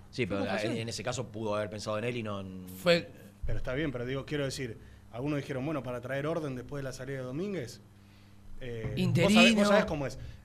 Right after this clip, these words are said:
Speaker 2: Los dirigentes no terminan decidiendo por lo que opine o no un jugador, pero sí consultan, sobre todo con los tres
Speaker 3: Total.
Speaker 2: o cuatro referentes.
Speaker 3: Sí.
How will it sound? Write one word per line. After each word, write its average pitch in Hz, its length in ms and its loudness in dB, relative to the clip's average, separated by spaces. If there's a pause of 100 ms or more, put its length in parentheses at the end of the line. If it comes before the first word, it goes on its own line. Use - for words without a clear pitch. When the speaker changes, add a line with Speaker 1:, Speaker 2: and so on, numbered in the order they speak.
(320)
Speaker 2:
Los 127 120 -8
dirigentes 165 320 0
no 175 100 0
terminan 175 320 -2
decidiendo 135 720 -6
por 123 140 -10
lo 127 100 -8
que 120 120 -10
opine 143 280 -6
o 131 60 -6
no 135 60 -8
un 135 60 -8
jugador, 127 400 -6
pero 113 160 -10
sí 208 140 -6
consultan, 127 640 -4
sobre 117 220 -8
todo 208 180 0
con 123 100 -8
los 117 80 -8
tres 143 160 -2
Speaker 3:
Total. 180 280 8
Speaker 2:
o - 20 6
cuatro 135 120 0
referentes. 123 540 -4
Speaker 3:
Sí. 156 480 4